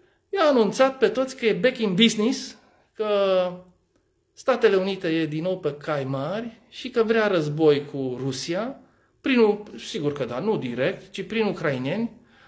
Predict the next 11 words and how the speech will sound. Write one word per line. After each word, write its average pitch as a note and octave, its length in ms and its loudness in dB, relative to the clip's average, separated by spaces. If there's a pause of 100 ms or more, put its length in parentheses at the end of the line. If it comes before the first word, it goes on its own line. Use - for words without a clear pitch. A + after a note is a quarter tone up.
pe G3+ 100 -6
care A3 180 -2
îi F#3+ 140 2
îndeamnă, F#3 340 4
îi D#3 60 0
împinge D#3 360 -6
de C3 120 -6
la B2+ 120 -4
spate C3 440 -6
să A#2+ 480 -4
se D3 280 -8